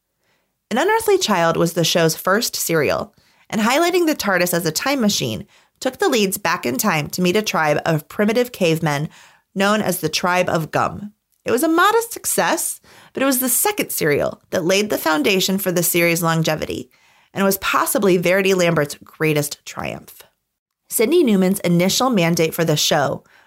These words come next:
was that it should not feature any, quote, "bug-eyed monsters," as he was trying to avoid the tropes of B-movies of the era.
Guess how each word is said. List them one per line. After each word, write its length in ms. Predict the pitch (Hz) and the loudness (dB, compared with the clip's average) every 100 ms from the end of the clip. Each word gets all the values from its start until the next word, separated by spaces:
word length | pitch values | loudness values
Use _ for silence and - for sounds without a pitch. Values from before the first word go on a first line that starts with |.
| _ | _
was 180 | - 170 | -2 0
that 120 | 165 | 2
it 140 | 156 - | 0 0
should 140 | 165 | 0
not 200 | 175 196 | 0 -2
feature 460 | - 202 202 175 - | -2 -2 0 -2 -2
any, 380 | 220 208 165 170 _ _ | -2 0 0 -4 _ _
quote, 400 | - 190 147 - _ | -2 0 0 -4 _
"bug-eyed 560 | 170 170 208 190 175 180 | -6 0 2 2 2 2
monsters," 640 | 165 147 - - - - - _ _ - - | 2 2 -2 -10 -14 -18 -20 _ _ -12 -4
as 100 | 202 | 0
he 80 | 220 | 2
was 140 | 220 | 0
trying 340 | - 320 392 | 0 0 2
to 160 | 370 262 | 2 0
avoid 240 | 196 175 | 2 2
the 80 | 170 | 2
tropes 400 | 170 - 180 156 | 0 2 2 0
of 200 | - 165 | -2 -4
B-movies 480 | 185 180 160 156 151 | 0 2 4 4 2
of 100 | 143 | 0
the 180 | 147 - | -2 -4
era. 300 | 170 - - | -2 -2 -6